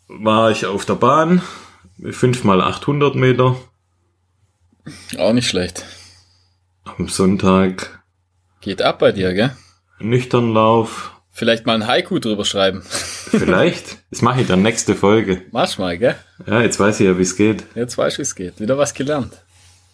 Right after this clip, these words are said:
Speaker 1: Samstag war ein Schwellenlauf mit acht Kilometer. Freitag war ein Fuck-Up-Lauf, das war nix.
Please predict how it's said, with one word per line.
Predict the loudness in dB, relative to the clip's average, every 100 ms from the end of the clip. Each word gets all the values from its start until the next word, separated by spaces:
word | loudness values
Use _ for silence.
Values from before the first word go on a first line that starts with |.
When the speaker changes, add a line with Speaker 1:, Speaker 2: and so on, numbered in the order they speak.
| _ _ _ _ _ _ _ -20 -18 -10
Speaker 1:
Samstag | -2 2 2 0 0 2 4 2 0
war | 2 4 2 0 -2
ein | -6
Schwellenlauf | -2 0 2 2 2 2 2 4 4 2 -2 -10 -14
mit | -12 -8
acht | -2 -2 -2 -4
Kilometer. | -2 2 2 0 0 -2 -2 -8
Freitag | 0 2 2 0
war | 0 0
ein | 0
Fuck-Up-Lauf, | -2 -4 -2 -2 -4 0 2 2 2 -2
das | -4 0
war | 2
nix. | 2 0 -4 -12